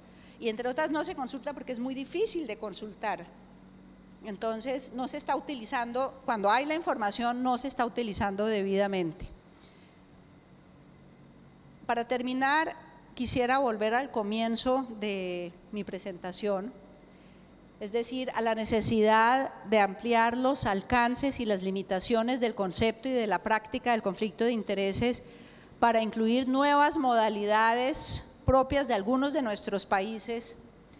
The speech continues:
eh, nuevas modalidades de incidencia indebida en el proceso de formación de las leyes y las normas y en las decisiones públicas a partir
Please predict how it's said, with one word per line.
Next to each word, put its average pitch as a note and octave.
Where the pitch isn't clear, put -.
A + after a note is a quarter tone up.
eh, G#3+
nuevas A#3+
modalidades A3
de C4
incidencia A3+
indebida A#3
en C4+
el A#3+
proceso A3
de B3+
formación A3
de C4+
las A3+
leyes A3
y -
las G3
normas A#3
y -
en A#3
las G3+
decisiones G#3
públicas A#3+
a -
partir A#3+